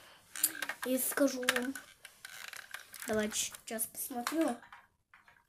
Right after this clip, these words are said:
Так. Так. Оказывается, ребятки, там нет пружин. Это нехорошо, блин.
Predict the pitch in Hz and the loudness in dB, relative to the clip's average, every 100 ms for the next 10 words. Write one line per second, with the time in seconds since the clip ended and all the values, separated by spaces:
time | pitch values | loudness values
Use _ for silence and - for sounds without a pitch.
0 | _ - _ _ 214 208 - _ _ _ | _ -20 _ _ -16 -16 -20 _ _ _
1 | _ _ _ _ _ _ _ _ _ _ | _ _ _ _ _ _ _ _ _ _
2 | _ _ 240 262 294 _ _ _ _ _ | _ _ -12 -12 -12 _ _ _ _ _
3 | _ _ - _ - - - - - 269 | _ _ -20 _ -20 -20 -20 -20 -14 -14
4 | - 277 359 403 311 285 403 370 311 359 | 0 6 10 10 8 6 10 10 12 12
5 | 359 - 339 349 349 359 349 294 - - | 12 10 6 10 12 12 12 10 10 4
6 | 240 226 226 214 208 220 - - - - | 4 6 6 6 2 0 -4 -6 -14 -20
7 | - - - - _ _ - - - - | -20 -10 -10 -10 _ _ -18 -18 -20 -2
8 | 226 285 269 262 254 262 247 240 - 196 | 4 8 10 10 8 6 4 4 -2 -2
9 | 190 165 | -2 -2